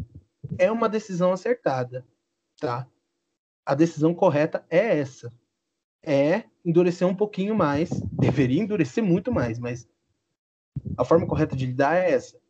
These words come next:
endure-, endurecer um pouquinho mais essas medidas de segurança pra gente não ter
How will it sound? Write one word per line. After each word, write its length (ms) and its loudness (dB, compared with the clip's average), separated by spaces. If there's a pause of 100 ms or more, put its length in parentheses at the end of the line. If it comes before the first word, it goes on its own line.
(100)
endure-, 360 -2
endurecer 440 2
um 60 0
pouquinho 320 0
mais 520 -4 (140)
essas 400 -4
medidas 440 0
de 100 -4
segurança 800 0 (360)
pra 180 4
gente 360 0
não 380 2
ter 520 4